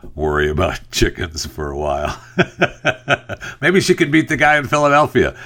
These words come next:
I see we're supposed to be in love with this guy in Philadelphia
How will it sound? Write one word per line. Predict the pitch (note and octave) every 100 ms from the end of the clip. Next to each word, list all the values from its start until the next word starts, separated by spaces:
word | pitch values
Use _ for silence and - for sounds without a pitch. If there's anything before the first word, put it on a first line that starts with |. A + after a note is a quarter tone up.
| - -
I | C3
see | - E3+
we're | D#3+ C#3+
supposed | D3 D3 C#3 C3
to |
be | A2 C#3
in | B2
love | A2+ C3+ A2
with | G#2
this | A2+ F#2+
guy | A2+ A2+ G#2
in | E2
Philadelphia | A#2 G#2+ G2+ F#2+ - D2 D2